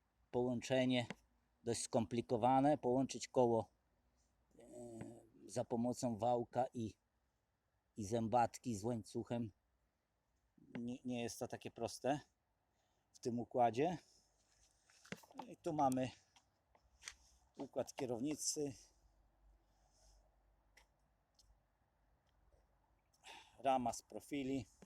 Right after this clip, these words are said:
Tutaj jest balast przeciążeniowy, żeby nie odwróciło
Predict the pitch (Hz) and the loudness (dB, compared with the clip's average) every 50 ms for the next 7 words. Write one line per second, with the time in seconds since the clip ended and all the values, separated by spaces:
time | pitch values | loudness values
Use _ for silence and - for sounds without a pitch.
0 | - _ _ _ _ - - - - - _ _ _ _ _ _ _ _ _ _ | -20 _ _ _ _ -20 -20 -18 -18 -18 _ _ _ _ _ _ _ _ _ _
1 | - 143 - - 131 120 117 117 110 - - - - - - - - _ _ - | -10 -8 -4 -2 -2 -2 -2 -2 -4 -4 -6 -8 -10 -16 -18 -20 -20 _ _ -20
2 | - _ _ _ _ _ _ _ _ _ _ _ _ _ _ _ _ _ _ _ | -20 _ _ _ _ _ _ _ _ _ _ _ _ _ _ _ _ _ _ _
3 | _ _ _ _ _ _ _ _ _ - - _ - 104 92 - 113 123 127 135 | _ _ _ _ _ _ _ _ _ -20 -20 _ -20 -4 2 6 6 8 8 8
4 | 151 156 - - - - - - - _ _ _ - - 139 127 - 143 143 131 | 6 6 4 0 -6 -8 -10 -16 -16 _ _ _ -10 -10 -8 -6 -4 -4 -4 -2
5 | 123 135 135 139 135 127 127 160 175 151 _ _ _ _ _ _ _ _ _ _ | -2 -2 0 0 0 0 0 -2 -4 -6 _ _ _ _ _ _ _ _ _ _
6 | _ _ _ _ _ _ _ _ _ - - 107 117 117 156 160 165 143 127 190 | _ _ _ _ _ _ _ _ _ -12 -8 -6 -2 0 0 2 0 0 2 0
7 | 180 160 117 131 147 151 - - 175 165 147 165 160 | 0 0 -2 -4 -6 -4 -2 -2 0 2 2 2 2